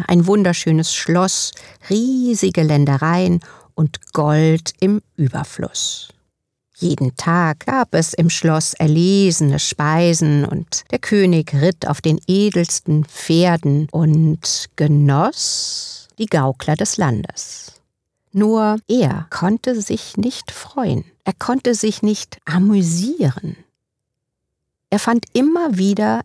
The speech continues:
etwas zu nörgeln und auszusetzen. Er konnte die Schönheit des Lebens nicht sehen. Nichts war ihm gut genug. Jeden Tag wurde er griesgrämiger.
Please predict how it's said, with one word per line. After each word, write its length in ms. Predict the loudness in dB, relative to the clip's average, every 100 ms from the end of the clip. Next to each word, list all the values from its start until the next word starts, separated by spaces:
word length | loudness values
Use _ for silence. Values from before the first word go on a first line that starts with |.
| -2
etwas 420 | -2 0 -2 -2
zu 140 | 0
nörgeln 680 | 2 4 4 2 2 2 2
und 340 | 2 0 0 -2
auszusetzen. 960 | -2 -2 -2 0 0 -2 -4 -4 -4 -4 -8 _
Er 180 | _ -6 -6 _
konnte 720 | -6 -2 0 -2 -4 -4 -4 -4 -8 _ -8
die 80 | -6
Schönheit 680 | -4 -2 0 2 2 0 -2
des 160 | -2
Lebens 440 | 0 0 0 -2 -4
nicht 240 | -6 -6
sehen. 300 | -6 -4 -6 -12 _ _ _ -2
Nichts 580 | 0 0 -6 -8 -6
war 140 | -4 0
ihm 160 | 0
gut 240 | 0 -4 -6
genug. 500 | -8 -8 -8 -16 -20 _ _
Jeden 400 | -2 0 2 -2
Tag 480 | -2 -2 -2 -2 -4
wurde 480 | -2 2 2 2 0
er 240 | 0 0
griesgrämiger. 1040 | -2 -4 -4 -4 -6 -4 -2 -2 -4 -8